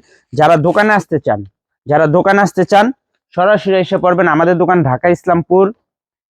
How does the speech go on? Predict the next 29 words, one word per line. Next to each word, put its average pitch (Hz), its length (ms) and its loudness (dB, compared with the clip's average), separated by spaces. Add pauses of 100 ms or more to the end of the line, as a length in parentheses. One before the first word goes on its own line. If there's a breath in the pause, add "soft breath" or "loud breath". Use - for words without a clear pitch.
লায়ন 147 360 2
টাওয়ারের 180 460 2
গলির 175 300 2
ভিতরে, 175 260 -2
এখানে 175 200 -2 (140)
নাম, 165 140 0 (120)
লোকেশন 165 340 -2 (140)
সবকিছু 175 320 -4 (100)
দেওয়া 185 200 4
আছে। 202 200 -4 (580)
যদি 160 260 -4
কেউ 190 120 0 (100)
না 170 60 2 (100)
চিনেন 196 340 2
ইসলামপুর 185 400 0
এসে 196 200 -2
ফোন 190 220 0
দিবেন, 214 200 2 (460)
আমরা 156 200 0
রিসিভ 175 280 0 (100)
করে 151 220 2
নিয়ে 147 180 2
আসবো। 110 180 0 (140)
cash 170 320 2
on 196 140 2
home 165 200 2
delivery-তে 175 520 2
নিতে 156 220 -2
পারবেন, 156 280 0